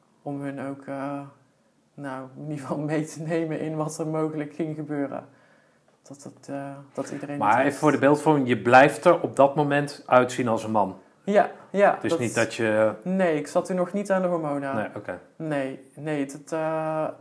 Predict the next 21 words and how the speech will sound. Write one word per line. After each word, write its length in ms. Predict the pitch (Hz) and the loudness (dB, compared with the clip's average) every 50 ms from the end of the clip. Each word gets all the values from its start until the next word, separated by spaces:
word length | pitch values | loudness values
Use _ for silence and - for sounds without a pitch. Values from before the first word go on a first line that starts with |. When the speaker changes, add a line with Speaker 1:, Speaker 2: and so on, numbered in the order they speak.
| - _ _ | -20 _ _
Speaker 1:
eigenlijk, 580 | 156 170 185 180 170 165 160 160 - - - _ _ _ _ _ _ _ _ _ _ _ _ _ _ _ _ _ _ _ _ _ _ _ _ _ | 0 2 2 2 0 -4 -6 -6 -8 -16 -20 _ _ _ _ _ _ _ _ _ _ _ _ _ _ _ _ _ _ _ _ _ _ _ _ _
eh, 340 | - 165 170 165 165 165 160 160 156 | -6 -6 -4 -4 -6 -6 -8 -10 -10
even 120 | - - | -12 -10
kijken, 220 | - - - - - | -10 -10 -10 -10 -10
hoe 80 | 170 | -10
is 80 | 170 147 | -10 -10
dat 120 | 151 151 | -12 -16
gegaan? 500 | - - 147 135 156 170 170 170 151 143 | -16 -16 -14 -12 -10 -10 -8 -8 -8 -8
Ja, 400 | 147 156 160 156 151 151 156 160 | -6 -2 -2 -2 -2 -2 -4 -8
zomer 440 | 156 160 170 175 180 185 170 165 - | -10 -8 -6 -4 -4 -4 -4 -6 -10
toen 160 | - - 165 | -12 -14 -14
tweeduizend 480 | 156 - 160 160 156 151 147 143 - - | -10 -10 -8 -6 -4 -4 -4 -6 -8 -8
negentien, 540 | 147 180 202 208 202 - - 196 196 202 202 | -6 -4 -4 -4 -6 -8 -10 -8 -8 -8 -8
toen 100 | 202 - | -8 -8
ben 100 | 170 156 | -8 -8
ik 80 | 143 | -6
daarna 240 | 143 151 151 156 156 | -8 -6 -6 -6 -6
begonnen 340 | 147 147 151 190 202 208 165 | -6 -6 -4 -2 -2 -2 -2
op 100 | 156 151 | -4 -6
de 80 | 151 147 | -8 -10
compiestaf. 760 | - 147 139 - 156 160 - - 202 208 233 233 - - | -8 -8 -6 -6 -8 -8 -4 0 0 0 0 -2 -4 -12